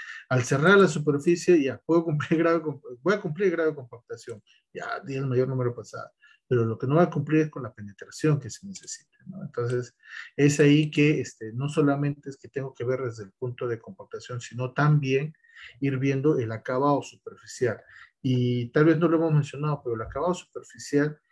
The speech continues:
eh, ya sea a nivel de base o de recubrimiento bituminoso, es muy, muy importante porque son los que me van a asegurar el nivel de desgaste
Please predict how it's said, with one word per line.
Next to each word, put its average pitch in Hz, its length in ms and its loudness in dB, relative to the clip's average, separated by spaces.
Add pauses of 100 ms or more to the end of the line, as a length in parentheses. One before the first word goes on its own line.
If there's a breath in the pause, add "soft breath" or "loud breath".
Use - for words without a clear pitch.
(320 soft breath)
eh, 113 260 -6
ya 127 140 0
sea 147 160 2
a 135 40 0
nivel 127 280 0
de 120 120 0
base 120 640 -4
o 107 100 -16
de 104 120 -16
recubrimiento 123 520 -2
bituminoso, 113 640 -8
es 113 140 -12
muy, 139 420 0
muy 127 240 -6
importante 120 840 -10 (380 soft breath)
porque 113 280 -12
son 135 200 -2
los 139 160 -2
que - 100 -10
me 113 140 -2
van 127 180 -2
a 127 40 -8
asegurar 120 480 -4
el 113 120 -4
nivel 113 260 -8
de 117 100 -4
desgaste 107 540 -10